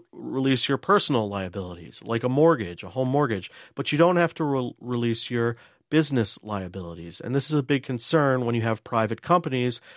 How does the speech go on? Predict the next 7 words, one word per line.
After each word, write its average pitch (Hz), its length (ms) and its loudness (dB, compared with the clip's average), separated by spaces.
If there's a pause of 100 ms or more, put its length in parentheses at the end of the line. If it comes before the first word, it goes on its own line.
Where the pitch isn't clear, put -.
(140)
for 98 120 -14
example, 101 540 -4 (160)
President 92 400 -14
Trump 131 460 0
or 90 100 -12
Betsy 107 380 -6
DeVos, 131 520 2